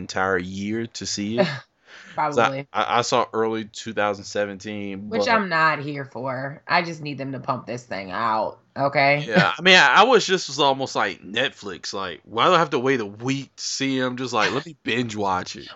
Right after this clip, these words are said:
Speaker 2: Well, I'm ready for them to just go on Nes-, Netflix so I can binge watch it before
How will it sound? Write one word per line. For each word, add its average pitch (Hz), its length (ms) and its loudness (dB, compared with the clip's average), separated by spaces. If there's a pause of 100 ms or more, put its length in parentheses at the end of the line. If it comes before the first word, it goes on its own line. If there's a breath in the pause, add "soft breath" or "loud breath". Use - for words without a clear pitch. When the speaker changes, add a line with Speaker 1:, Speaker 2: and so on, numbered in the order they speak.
Speaker 2:
Well, 196 140 8
I'm 185 220 6
ready 254 220 0
for 170 160 0
them 151 200 0
to 147 100 -4
just 143 200 -8
go 139 160 -2
on 151 240 0
Nes-, 156 360 2
Netflix 151 340 0
so 147 140 0
I 143 80 2
can 143 160 -4
binge 147 340 -2
watch 135 300 0
it 113 160 -6
before 175 880 2